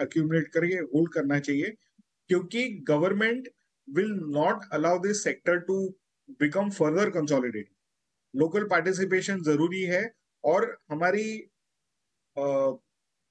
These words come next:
एक्सपेक्टेशन है कि इसमें कोई व्हाइट नाइट शूटर या स्ट्रेटेजिक इन्वेस्टर आके स्टेक ले सकता है, अ, in the medium to long term।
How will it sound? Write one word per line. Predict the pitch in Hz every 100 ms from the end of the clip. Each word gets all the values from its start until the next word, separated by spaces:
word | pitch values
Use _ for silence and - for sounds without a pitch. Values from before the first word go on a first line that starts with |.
| _ _ -
एक्सपेक्टेशन | 147 - - 214 220 214 214
है | 175 190
कि | 196 214 220 240 180
इसमें | 165 - 202 214 214 202 _ _ _ _
कोई | 170 185 208
व्हाइट | 160 156 180
नाइट | 185 190 196
शूटर | 190 170 160 190 185
या | 185
स्ट्रेटेजिक | 185 156 147 165 170
इन्वेस्टर | 151 147 156 180 165 147
आके | 147 165
स्टेक | 156 160 151
ले | 143 147
सकता | 147 139 -
है, | 131 135 170 - _ _ _ _ -
अ, | 127 131 139 160
in | 156
the | 165
medium | 175 147 151 147
to | 143
long | 127 107
term। | -